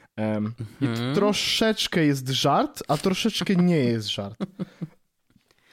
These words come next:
Speaker 1: E, nie, nie, w-, wiesz co, bo, e, t-, to ty mi nawet wysłałeś, że Hej zaczęło tworzyć blogi.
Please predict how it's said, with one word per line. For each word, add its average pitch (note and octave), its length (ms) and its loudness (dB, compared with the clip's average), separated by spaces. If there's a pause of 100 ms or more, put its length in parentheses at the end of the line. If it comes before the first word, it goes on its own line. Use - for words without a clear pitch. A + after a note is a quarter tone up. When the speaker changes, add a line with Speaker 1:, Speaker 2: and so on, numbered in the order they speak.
(1300)
Speaker 1:
E, D#3 220 4
nie, F#3+ 140 4
nie, D3+ 180 4
w-, F3+ 180 0
wiesz G3 200 0
co, G#3 160 0
bo, F#3+ 240 2
e, D#3+ 440 2
t-, - 140 -16 (140)
to F#3+ 80 -6
ty C4+ 100 0
mi A#3 60 2
nawet C#3 220 0
wysłałeś, A#2 380 -2
że C3 300 2 (1300)
Hej D3 380 0
zaczęło D3 360 0
tworzyć C#3+ 440 -4
blogi. C3+ 520 -2